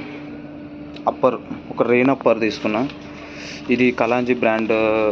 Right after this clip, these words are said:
డెకాథ్లిన్‌లో తీసుకున్నా. ఇది కలాంజీ, కలాంజీ బ్రాండ్లో చాలా బాగుంది, సూపర్ ఉంది. Hmm, so guys, ఇది guys, ఆ, నిన్నైతే షాపింగ్ చేసిన. ఇంకా తీసుకోవాల్సి ఉంది,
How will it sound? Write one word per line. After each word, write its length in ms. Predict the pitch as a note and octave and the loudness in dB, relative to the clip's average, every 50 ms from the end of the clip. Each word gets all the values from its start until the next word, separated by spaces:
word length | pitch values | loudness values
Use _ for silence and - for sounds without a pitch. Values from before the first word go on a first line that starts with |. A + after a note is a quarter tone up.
| - - | 0 0
డెకాథ్లిన్‌లో 540 | A2 A#2 - B2+ B2+ A#2+ B2+ B2+ B2 A#2+ A#2+ | 0 2 4 4 2 2 2 0 2 4 4
తీసుకున్నా. 360 | A2 A2 A2 - - G#2+ A2 | 2 2 0 -2 -4 -2 0
ఇది 160 | G#2+ G#2 - - | 0 0 0 0
కలాంజీ, 460 | - G#2+ G#2 G#2+ A2 G#2+ A2+ A2+ G#2+ - - - | 0 4 4 4 4 2 0 -2 -2 -2 0 0
కలాంజీ 300 | A2 A2 A2+ A2 A2 A2+ | 2 2 2 2 0 0
బ్రాండ్లో 460 | G#2+ A2 G#2+ G#2 G#2 G#2 A#2+ C#3+ D3+ D3 - - - - - - - - - - - A#2 | 2 2 2 2 2 0 0 0 -2 -4 -8 -12 -12 -12 -12 -14 -16 -16 -16 -6 0 0
చాలా 140 | A2 G#2+ A2 | 2 2 2
బాగుంది, 300 | G#2 G#2 G#2+ A2+ A2+ G#2+ | 2 2 2 2 2 0
సూపర్ 340 | - A#2+ G#2 - B2 A2+ A2+ | 0 -2 0 2 2 2 2
ఉంది. 180 | G#2+ G#2 G#2+ | 2 0 -2
Hmm, 1900 | A#2 C#3 - - - - - - - - - - - - - - - - - - - - - - - - - F3 F3+ F#3 F3+ F3+ F3+ F#3 F3+ F3 E3+ E3 - | -4 -6 -8 -12 -14 -14 -14 -12 -12 -12 -12 -12 -12 -12 -12 -12 -12 -12 -12 -12 -12 -12 -12 -14 -14 -2 2 2 4 6 6 6 8 8 8 8 8 6 6
so 320 | - F3 E3 E3+ D#3+ D3 | 6 6 8 8 8 6
guys, 260 | D3 D3 D3 C#3 D3 | 6 6 4 4 4
ఇది 140 | C#3+ C#3 C#3+ | 4 6 6
guys, 220 | C#3+ C#3 C3 C3 C3 - - | 6 6 4 4 0 2 4
ఆ, 240 | C#3 B2+ B2 A#2+ A#2+ A#2 - - - - - | 4 4 4 2 0 -2 -6 -12 -14 -8 -2
నిన్నైతే 560 | A#2+ A#2 A2+ A2 A2+ A2+ A2+ A2 A2 A#2+ A#2+ A2+ | 0 2 4 4 4 4 2 2 4 4 2 4
షాపింగ్ 340 | B2 A2 G#2 G#2 A2+ A2 | 4 2 2 2 2 2
చేసిన. 180 | A2+ A2 - C3 | 2 4 4 4
ఇంకా 220 | A2+ A2+ G#2+ C#3 | 4 6 6 6
తీసుకోవాల్సి 560 | C3 B2+ C3 B2+ C3 - C#3+ C#3 C3+ B2+ - B2+ | 6 6 4 4 4 4 4 4 4 4 2 0
ఉంది, 240 | A#2+ A#2 B2 D3 | 2 4 2 2